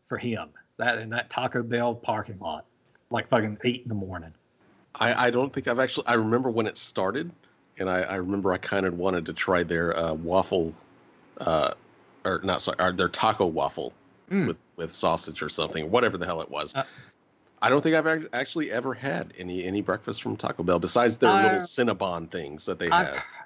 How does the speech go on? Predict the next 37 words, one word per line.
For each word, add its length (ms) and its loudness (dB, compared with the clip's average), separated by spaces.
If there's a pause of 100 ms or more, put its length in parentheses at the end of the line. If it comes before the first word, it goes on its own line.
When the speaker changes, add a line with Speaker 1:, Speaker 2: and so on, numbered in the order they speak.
(120)
Speaker 1:
yeah, 260 2
I've 160 2
heard 300 0
it's 140 -6
gotten 360 0
better. 480 -6 (640)
I, 320 2
I 20 2
have 280 -2
heard, 400 -10 (180)
um, 320 -2
you 80 0
know, 240 -6 (420)
a, 200 4
a 40 2
big 240 0
disclaimer. 540 2
Like 180 4
I 60 2
said, 260 0
that 220 2
was 400 0
the 240 -4 (180)
absolute 480 0 (220)
first 320 0
morning 440 -2
it 160 -4
rolled 360 4
out 400 -6 (560)
here 200 6
in 80 6
North 240 2
Carolina. 600 -4
It's 200 0
been 200 2
years. 720 4
<laughs> 60 -20